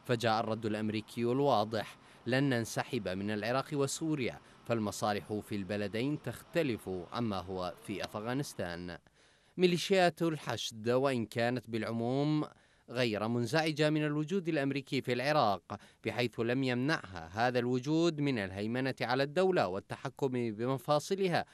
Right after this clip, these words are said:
وتسخيرها بما يخدم المصلحة الإيرانية، إلا أنها تريد الساحة العراقية كاملة تحت سيطرتها شكلًا ومضمونا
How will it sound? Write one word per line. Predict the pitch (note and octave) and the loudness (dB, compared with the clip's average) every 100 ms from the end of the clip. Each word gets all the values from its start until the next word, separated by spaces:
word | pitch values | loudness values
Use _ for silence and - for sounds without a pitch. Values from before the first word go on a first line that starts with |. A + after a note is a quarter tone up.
| - - | -20 -4
وتسخيرها | A#2 A#2 G#2+ - B2+ A#2+ G#2+ G#2 | -2 -2 -4 -4 -2 0 0 -2
بما | G#2 G#2+ G#2+ A#2+ | -2 -2 0 2
يخدم | C#3+ - A#2 A#2 | 0 -2 -4 -2
المصلحة | G#2 G#2 - A2 G#2 G2 | -2 -2 -4 -4 -4 -4
الإيرانية، | G#2 A#2+ C#3+ D#3+ E3 G2+ G#2+ - _ _ - - - | -4 -2 0 0 0 0 -2 -4 _ _ -20 -6 4
إلا | F3+ A#2+ A#2 A#2+ | 6 6 4 2
أنها | A#2+ A#2+ B2 D3+ | 0 0 2 2
تريد | F3+ - A2+ A2 | 2 0 -2 -2
الساحة | A#2 - B2 A#2+ C3 | -4 -2 -2 -2 -2
العراقية | A#2+ A#2+ A#2+ - D3 C#3 - C#3 | 0 2 0 -2 -2 -2 0 -2
كاملة | - D3 D#3+ D#3 C#3+ A2 _ _ - | 2 4 6 6 4 2 _ _ -6
تحت | C3 - | -6 -4
سيطرتها | C3 - B2+ B2 C3+ E3+ D3 A2 G2+ | -4 -2 -2 0 0 0 0 0 0
شكلًا | - D#3 - D3 D3+ | -2 -4 -2 0 2
ومضمونا | E3 F3+ D#3+ E3 A#2 G#2 G2+ G2+ | 2 0 0 0 0 0 -2 -4